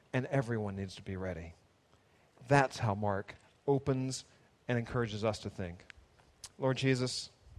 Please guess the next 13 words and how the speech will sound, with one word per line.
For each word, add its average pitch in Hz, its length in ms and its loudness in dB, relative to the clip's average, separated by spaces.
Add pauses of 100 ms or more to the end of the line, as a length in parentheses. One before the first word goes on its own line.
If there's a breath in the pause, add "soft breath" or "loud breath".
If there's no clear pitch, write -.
(880)
forgive 151 360 6
us 156 120 2
our 120 80 2
slumber. 127 500 4
Forgive 131 380 2
us 147 160 2
our, 113 240 4 (680 loud breath)
it's 160 240 -4
so 165 420 8
easy 147 360 8
just 123 200 -2
to 135 60 -4
be 117 240 -2